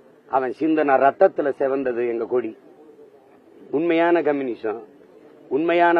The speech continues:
முற்போக்கு, சீர்திருத்தம், சமூக நீதி, பெண்ணிய உரிமை எல்லாம் பிரபாகரன் பிள்ளைகள்ட்ட இருக்கு. நீ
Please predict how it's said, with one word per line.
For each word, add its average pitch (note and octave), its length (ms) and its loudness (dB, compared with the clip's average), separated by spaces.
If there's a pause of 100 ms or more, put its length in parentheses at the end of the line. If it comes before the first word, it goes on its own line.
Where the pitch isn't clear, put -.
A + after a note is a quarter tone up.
(120)
முற்போக்கு, B2 500 -6 (140)
சீர்திருத்தம், C3 680 -2 (120)
சமூக D#3 360 -2
நீதி, A2+ 220 -6 (160)
பெண்ணிய D#3+ 360 2
உரிமை A2 300 -4 (540)
எல்லாம் D#3+ 340 0
பிரபாகரன் E3+ 540 4
பிள்ளைகள்ட்ட C3+ 420 -2
இருக்கு. A#2 200 -10 (520)
நீ C3+ 80 -4